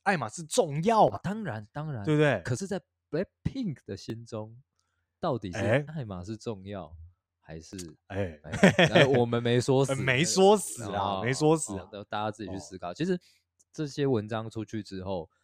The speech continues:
Speaker 2: 我说实在，当然有很多人反弹。
Speaker 1: 没错，没错。
Speaker 2: 哦，有很多人来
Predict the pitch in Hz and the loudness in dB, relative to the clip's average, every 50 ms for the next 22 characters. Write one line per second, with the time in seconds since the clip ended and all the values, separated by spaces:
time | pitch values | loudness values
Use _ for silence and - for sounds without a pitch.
0 | _ _ _ - 95 104 120 135 127 120 117 113 107 127 131 131 120 113 107 101 | _ _ _ -12 -6 -4 -2 0 0 0 0 0 -2 -4 -4 -4 -2 -2 -2 -2
1 | 95 90 92 85 87 104 107 104 95 90 - - 73 73 76 - - - _ _ | -2 -4 -4 -6 -4 -4 -2 -2 -4 -6 -10 -14 -16 -16 -18 -20 -20 -20 _ _
2 | _ _ _ _ - 113 123 120 151 151 117 - _ - 101 95 110 107 78 71 | _ _ _ _ -2 -2 0 2 2 2 0 -2 _ -16 -14 -12 -10 -10 -10 -12
3 | 78 87 85 87 87 95 107 107 104 95 90 87 82 76 73 76 78 | -12 -12 -12 -12 -8 -6 -6 -4 -4 -6 -6 -8 -10 -10 -10 -10 -12